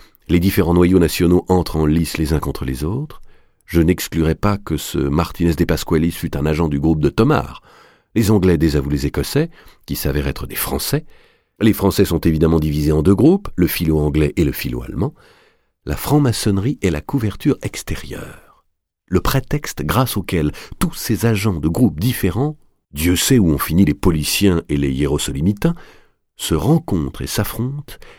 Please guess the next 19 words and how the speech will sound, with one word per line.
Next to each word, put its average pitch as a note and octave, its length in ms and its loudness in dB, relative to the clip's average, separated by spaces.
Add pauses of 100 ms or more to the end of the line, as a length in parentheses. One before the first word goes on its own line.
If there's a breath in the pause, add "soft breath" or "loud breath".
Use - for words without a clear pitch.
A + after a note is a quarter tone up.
(120)
cherchant - 420 -2
tour A2+ 200 -2
à G#2 60 -2
tour A#2 200 -4
à E2+ 60 -2
s'arracher F2 440 -4
quelques - 260 -6
lambeaux F2+ 440 -4
de C#2+ 100 -6
secret. « - 520 -10 (1040)
La D#2 160 4
maçonnerie, E2+ 500 4
c'est E2 160 -2
comme E2 220 2
le E2 100 6
Ritz E2 240 0
Café F2 320 2
de - 60 -14
Casablanca », F2+ 720 2